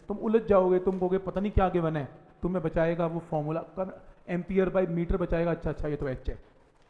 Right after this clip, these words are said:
कई बार नाम ना बहुत confusing है, तुम्हें B लगता जाएगा ये B है।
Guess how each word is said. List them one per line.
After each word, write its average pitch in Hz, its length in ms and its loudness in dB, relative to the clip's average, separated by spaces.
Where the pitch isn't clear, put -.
कई 165 140 2
बार 175 160 0
नाम 165 280 0
ना 180 180 -4
बहुत 175 340 -6
confusing 160 480 -6
है, 160 240 -4
तुम्हें 185 240 -2
B 202 180 2
लगता 196 280 0
जाएगा 185 260 2
ये 190 160 2
B 165 280 -2
है। 123 200 -4